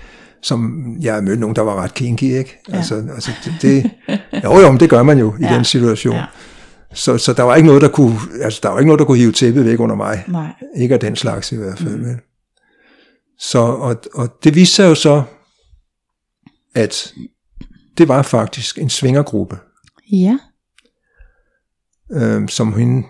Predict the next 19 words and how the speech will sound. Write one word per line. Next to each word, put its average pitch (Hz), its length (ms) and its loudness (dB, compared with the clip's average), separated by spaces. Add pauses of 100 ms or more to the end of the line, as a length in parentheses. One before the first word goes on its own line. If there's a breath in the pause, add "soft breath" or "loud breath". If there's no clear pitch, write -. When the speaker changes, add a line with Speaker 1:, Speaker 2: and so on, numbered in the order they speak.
Speaker 1:
øh, 110 260 -4 (160)
Erika, 110 240 -2
var 113 140 -2
medlem 107 360 -2
af, 117 240 -8
ikke? 151 120 -4
Speaker 2:
Ja, 262 160 4
ja. 214 80 2 (100)
Så - 160 -8
mødtes 294 380 0
de - 180 -6
lige 240 140 4
og 233 60 2
holdt 240 220 0
nogle 190 180 0
gode 226 200 0
fester. 226 400 -4 (180)
Speaker 1:
Ja. 190 240 2 (200)
Speaker 2:
Ja. 208 140 2